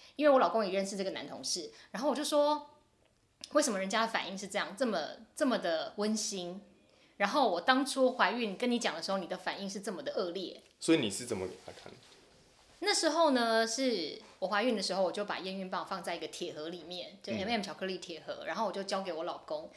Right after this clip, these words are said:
Speaker 2: 嗯。
Speaker 1: 然后他在没有预期的情况之下打开了那个铁盒，然后他就说：“沙小”，然后就盖起来，<laughs> 然后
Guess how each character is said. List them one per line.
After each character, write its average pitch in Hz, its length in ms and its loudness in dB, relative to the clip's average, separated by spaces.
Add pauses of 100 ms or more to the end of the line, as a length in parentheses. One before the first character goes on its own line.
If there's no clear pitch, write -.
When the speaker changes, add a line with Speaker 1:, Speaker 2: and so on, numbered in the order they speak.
(100)
Speaker 2:
嗯。 214 180 -6
Speaker 1:
然 190 100 -2
后 262 80 0
他 262 160 0
在 285 200 4
没 208 260 0
有 214 200 6
预 262 260 0
期 170 320 -4
的 185 120 -2
情 175 200 -6
况 208 180 -4
之 196 80 -6
下 190 300 0
打 156 140 0
开 202 120 0
了 190 80 2
那 196 100 -6
个 185 120 -2
铁 160 240 -10
盒， 151 240 -12 (260)
然 175 140 -6
后 226 340 -2 (460)
他 254 120 -2
就 262 120 0
说 233 560 0 (1120)
：“沙 214 180 -6
小”， - 320 -6 (100)
然 180 80 -8
后 - 20 -8
就 220 100 -2
盖 311 180 8
起 - 180 2
来， 202 180 6 (340)
<laughs> - 420 -8
然 202 100 -2
后 247 180 2